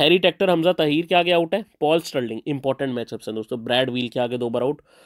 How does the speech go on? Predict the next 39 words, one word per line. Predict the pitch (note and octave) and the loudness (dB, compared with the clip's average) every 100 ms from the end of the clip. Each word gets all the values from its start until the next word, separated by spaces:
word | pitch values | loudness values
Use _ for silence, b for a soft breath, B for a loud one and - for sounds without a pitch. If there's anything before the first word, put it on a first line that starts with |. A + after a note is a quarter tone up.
| b b | b b
वार्ड | B2+ B2 C#3+ C#3 | -8 2 2 2
के | D#3 | 0
आगे | C3+ C3+ | 2 0
एक | B2+ | 0
बार, | C#3 F3+ | 0 0
बाकी | D3 A#2 C3 | 0 -6 -4
लीजक | B2 B2 D3+ C#3 | -4 -2 -2 -2
और | C3+ | -4
तहीर | C3 A#2+ G#2+ | -4 -6 -6
के | A2 | -8
आगे | G#2+ G#2 | -6 -8
एक | G#2+ | -8
बार। | A2 | -8
लेकिन | A2+ C#3 | -6 -6
इनका | C3+ C#3 | -4 -4
जो | C#3+ | -4
इंटरेस्टिंग | C#3 A#2+ A#2+ - D3 | -4 -6 -8 -6 -8
स्टैट्स | - C3 B2 | -2 -2 0
है, | D3+ G3+ b b b b | 0 -2 b b b b
मार्क | C3+ C#3+ D#3 | 2 2 2
वार्ड | D#3 D3+ | 0 0
के | - | 0
आगे | D#3+ D3+ D#3+ | 0 0 -2
तो | F3 | -2
नॉर्मल | D#3 C3 C#3 D3+ | 0 0 0 -2
है, | D#3+ | -2
एक | C#3+ C3+ | -6 -6
विकेट | C#3 C#3+ | -4 -4
दिया | C#3+ C3 D3 | -2 -2 0
लेकिन | D3+ D3 | 0 0
रन्स | C3 C3+ | -2 -4
किया, | - D3+ | -6 -4
लेकिन | D#3+ D3+ A#2+ | -4 -4 -6
ब्रैड | A#2 B2 C#3+ | -2 0 2
विल | C3+ | -2
से | C3 E3+ | -4 -6
परेशान | - B2+ - A#2 | -4 -6 -6 -8
रहे | A2+ A#2 | -6 -6
हैं | C#3 | -6